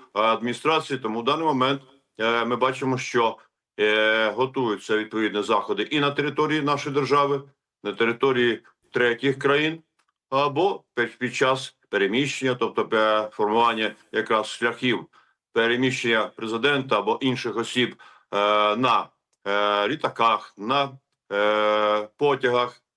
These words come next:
конкретних пунктах дислокації під час проведення міжнародних заходів або технічних заходів, як ми вже бачимо навіть з родичем Єрмака. Тому в даний момент, е, виявлений ряд фактів підготовки ще до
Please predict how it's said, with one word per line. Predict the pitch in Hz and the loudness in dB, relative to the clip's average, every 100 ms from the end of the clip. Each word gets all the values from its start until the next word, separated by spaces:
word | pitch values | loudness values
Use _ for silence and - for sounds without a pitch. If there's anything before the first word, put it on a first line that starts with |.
| _ | _
конкретних | 123 117 165 - 117 - | -8 -2 -2 0 -4 -4
пунктах | 147 127 107 | -4 -2 0
дислокації | 131 131 127 120 113 - 110 104 | 0 0 0 0 0 -6 -8 -8
під | 117 - | -8 -2
час | 151 131 | -2 0
проведення | 107 123 120 113 | 0 0 2 0
міжнародних | 110 120 127 139 147 117 | -2 -2 -2 0 0 -2
заходів | 95 123 117 120 - - | 0 0 0 -2 -8 -2
або | 165 165 185 | -2 -2 -2
технічних | 143 - 147 139 131 | -4 -4 -6 -4 -2
заходів, | 113 139 120 107 | 0 -2 -2 -2
як | 107 | -2
ми | 113 120 117 - _ - | -2 -4 -6 -20 _ -4
вже | 107 | -2
бачимо | 101 123 123 117 117 - - - - | 2 0 0 0 0 -2 -16 -12 -2
навіть | 107 113 101 | 0 0 0
з | |
родичем | 107 117 113 - 113 - - - | 0 0 0 0 -2 -4 -16 -2
Єрмака. | 110 110 117 113 - - _ - _ | 0 2 0 0 -2 -2 _ -20 _
Тому | 107 127 | -6 -2
в | 147 | 0
даний | 196 190 | 2 2
момент, | 143 147 151 - _ - | 2 2 -2 -12 _ -4
е, | 110 117 117 117 120 120 104 | 0 2 4 2 2 0 -2
виявлений | 139 147 131 127 127 123 | 2 2 2 0 -2 -4
ряд | 131 135 117 - _ _ | 0 2 0 -2 _ _
фактів | 123 120 123 110 | -2 -2 -4 -4
підготовки | 123 117 120 101 107 | -2 0 0 -2 -4
ще | - 143 120 98 | -4 0 0 0
до | 113 151 | 0 2